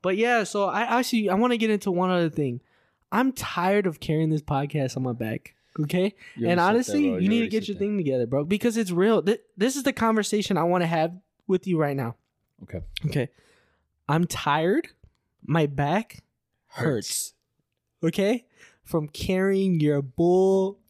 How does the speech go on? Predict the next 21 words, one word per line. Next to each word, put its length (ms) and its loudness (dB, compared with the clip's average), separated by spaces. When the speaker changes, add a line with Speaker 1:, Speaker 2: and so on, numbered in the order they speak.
Speaker 1:
I'm 140 -4
not 120 0
gonna 180 0
say 260 -4
it. 140 -14
Speaker 2:
Hey, 120 2
what 100 4
do 80 2
you, 80 2
what 60 2
do 60 2
you 40 -4
think 140 -2
about 180 2
that 160 4
tea 240 0
I 60 0
just 200 -6
made 160 -2
for 120 -4
you? 140 -2